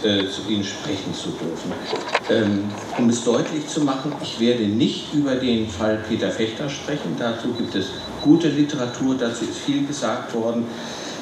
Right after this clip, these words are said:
Dazu kann ich auch nichts Neues sagen, sondern ich beschränke mich tatsächlich auf die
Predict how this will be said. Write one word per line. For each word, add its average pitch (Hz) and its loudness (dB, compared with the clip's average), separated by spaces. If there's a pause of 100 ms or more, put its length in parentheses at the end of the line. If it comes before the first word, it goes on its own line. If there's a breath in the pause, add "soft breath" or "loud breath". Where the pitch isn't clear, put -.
Dazu 110 0
kann - 2
ich - -2
auch - 0
nichts 98 0
Neues 107 2
sagen, 120 0
sondern 117 2
ich - -6
beschränke 117 -2
mich 117 -2
tatsächlich 95 -2 (400 loud breath)
auf 90 0 (340)
die 98 2